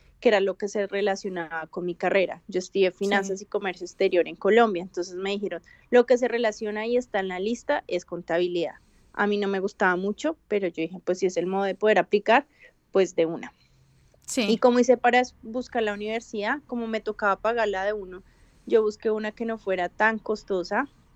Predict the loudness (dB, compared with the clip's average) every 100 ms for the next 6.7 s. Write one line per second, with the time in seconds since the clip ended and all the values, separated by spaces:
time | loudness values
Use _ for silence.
0 | -8 -4 -2 0 4 4 4 0 -2 -4
1 | 0 4 4 4 2 2 2 -2 -4 -4
2 | -4 -6 -10 -18 -12 -4 -2 -2 -2 -6
3 | -4 -4 -2 -2 -2 -4 -4 -4 -4 -4
4 | -4 -6 -6 -2 0 0 -2 2 2 2
5 | 0 0 2 2 0 -2 -2 -2 0 2
6 | 2 6 4 4 0 0 -6